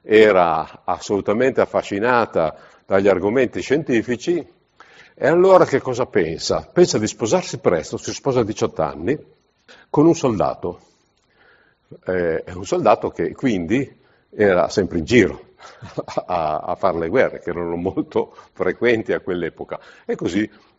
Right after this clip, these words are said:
lei se ne poteva stare nella casa che aveva, eh,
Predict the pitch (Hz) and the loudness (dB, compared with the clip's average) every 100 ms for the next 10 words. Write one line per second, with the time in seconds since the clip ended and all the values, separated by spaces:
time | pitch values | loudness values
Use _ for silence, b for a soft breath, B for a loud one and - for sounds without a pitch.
0 | - 127 87 95 - 90 85 101 - 98 | -2 2 4 2 -2 -4 -4 -4 -4 -4
1 | 90 - 101 82 90 127 b b b b | -4 0 2 2 0 -4 b b b b
2 | 98 107 120 139 107 85 85 120 110 131 | -4 -2 2 4 4 4 0 2 4 2
3 | 78 78 69 b b b 95 | 2 -2 -6 b b b -6